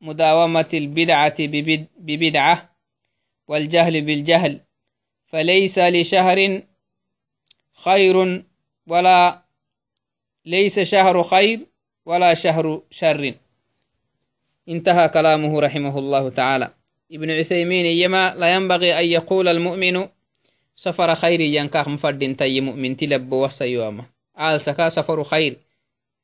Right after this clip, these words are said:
لأنه لم يرد عن، عن رسول الله صلى الله عليه وسلم ولا عن صحابته رضوان الله عليهم". يلي فرمو تخمجيت من ناي،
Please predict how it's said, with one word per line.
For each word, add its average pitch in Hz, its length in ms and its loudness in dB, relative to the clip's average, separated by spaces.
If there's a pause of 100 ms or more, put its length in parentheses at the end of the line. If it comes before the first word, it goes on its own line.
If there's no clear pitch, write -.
لأنه 214 420 0
لم 208 220 2
يرد 202 220 4
عن، 185 160 0
عن 180 320 0
رسول 185 300 0
الله 175 260 2
صلى 160 200 -2
الله 156 320 0
عليه 147 280 0
وسلم 143 360 -6
ولا 160 200 0
عن 139 160 -2
صحابته 135 640 -4
رضوان 131 280 -6
الله 127 340 -4
عليهم". 160 400 0 (640)
يلي 240 200 0
فرمو 185 320 -2
تخمجيت 170 500 -2
من 156 200 -2
ناي، 180 400 0